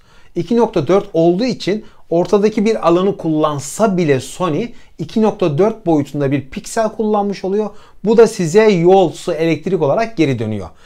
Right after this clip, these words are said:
Bir kere düşük ışıkta artık gece modu olmadan bile çok güzel fotoğraflar çekebiliyorsunuz. Bir objeyi çektiğiniz zaman bokeh efekti kullanmadan bile gerçekten güzel bir portre resim çekebiliyorsunuz.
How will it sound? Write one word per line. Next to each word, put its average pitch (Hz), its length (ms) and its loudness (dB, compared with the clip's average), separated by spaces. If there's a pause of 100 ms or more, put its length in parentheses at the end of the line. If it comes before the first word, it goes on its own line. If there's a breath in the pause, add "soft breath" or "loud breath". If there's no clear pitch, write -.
(180 soft breath)
Bir 170 100 -6
kere 180 280 0
düşük 170 280 -2
ışıkta 165 440 0
artık 147 500 0 (280 soft breath)
gece 165 220 4
modu 160 220 2
olmadan 175 720 4
bile 175 300 0 (180 loud breath)
çok - 280 -2
güzel 151 240 2
fotoğraflar 160 600 0
çekebiliyorsunuz. 143 920 -6 (460 soft breath)
Bir 247 240 2
objeyi 196 400 2
çektiğiniz 214 460 -2
zaman 151 360 0
bokeh 202 240 0
efekti 180 440 -4
kullanmadan 202 840 0
bile 151 280 4
gerçekten 156 640 0
güzel 165 340 2
bir 151 100 -2
portre 185 480 -2
resim 143 280 -4
çekebiliyorsunuz. 139 960 -4